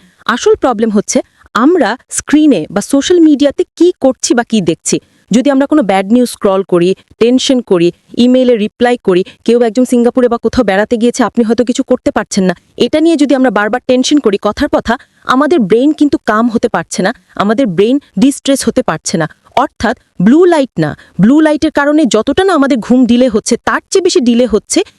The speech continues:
সোশ্যাল মিডিয়া পড়ে আমাদের মধ্যে যে টেনশন বা স্ট্রেস হচ্ছে,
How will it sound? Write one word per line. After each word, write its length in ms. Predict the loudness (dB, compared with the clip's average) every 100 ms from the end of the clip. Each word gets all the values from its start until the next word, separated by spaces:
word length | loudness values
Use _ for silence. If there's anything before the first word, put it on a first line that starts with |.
| -4 -2
সোশ্যাল 300 | 0 2 2
মিডিয়া 240 | 2 2 0
পড়ে 160 | 0 0 0
আমাদের 200 | 0 2
মধ্যে 180 | 2 0 -2
যে 60 | 0
টেনশন 280 | 0 2 0
বা 60 | 0 0
স্ট্রেস 220 | -2 0
হচ্ছে, 180 | -4 -4